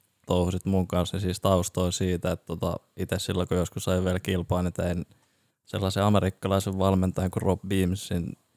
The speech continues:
treeniohjelmia ja touhusin sen kanssa. Ja se on vähän niinku Aldo Baker, mut se on toiminut enemmän amatöörikuskien kanssa. Ja tota,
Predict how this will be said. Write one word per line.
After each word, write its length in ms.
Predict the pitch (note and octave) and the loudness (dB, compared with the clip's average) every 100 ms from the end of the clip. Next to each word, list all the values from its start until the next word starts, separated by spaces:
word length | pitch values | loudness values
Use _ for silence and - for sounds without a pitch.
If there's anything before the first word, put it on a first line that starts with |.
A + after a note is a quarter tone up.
| - | -2
treeniohjelmia 680 | G2 F2+ F#2 F#2 F#2 F2+ | 0 2 2 0 0 0
ja 60 | F2+ | -2
touhusin 420 | - F#2 F#2 F#2 | 2 4 4 0
sen 200 | F#2 F2+ | -2 -4
kanssa. 380 | F2 F2 - - | -4 -6 -6 -6
Ja 180 | F2 - - _ _ _ _ _ _ _ | -4 -4 -8 _ _ _ _ _ _ _
se 120 | C3+ | -2
on 80 | B2+ | 2
vähän 140 | C#3 | 4
niinku 200 | C3 B2+ | 4 6
Aldo 280 | B2 A2+ G#2+ | 6 8 6
Baker, 460 | G#2+ G#2 G2 G2 | 6 4 4 0
mut 160 | F#2+ F2 | 0 0
se 80 | F#2 | -2
on 80 | F#2 | 0
toiminut 380 | F#2 F#2 F2 | 2 2 2
enemmän 240 | F2 E2 - - | 0 -4 -8 -4
amatöörikuskien 960 | F2+ F2 - D#2+ E2 - F#2 - F#2 F2 | -2 -2 -2 -2 -2 -4 -6 -4 -4 -2
kanssa. 380 | F2 F2+ - | -4 -4 -4
Ja 100 | F#2 | -4
tota, 340 | F2+ - F2+ | -4 -4 -4